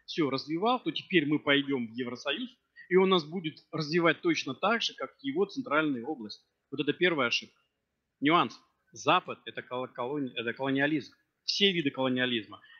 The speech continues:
Начиная от самого прямого, э, работорговли и кончая экономическими, социальными, социально-политическими, всё. Он не заинтересован развивать.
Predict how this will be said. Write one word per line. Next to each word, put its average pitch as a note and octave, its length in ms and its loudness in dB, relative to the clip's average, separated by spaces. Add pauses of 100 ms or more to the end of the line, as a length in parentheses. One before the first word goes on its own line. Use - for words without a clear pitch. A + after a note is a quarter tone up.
(120)
Начиная D3+ 440 2
от C#3+ 60 -6 (360)
самого C#3+ 380 2
прямого, D3 760 0
э, - 20 -2
работорговли C#3 640 -4 (140)
и - 60 -20
кончая D3+ 380 4
экономическими, D#3 720 0
социальными, D3+ 680 0
социально-политическими, C#3+ 1120 -6
всё. A#2 200 -12 (400)
Он F3 280 4
не F#3 160 6
заинтересован E3 920 0
развивать. B2 580 -4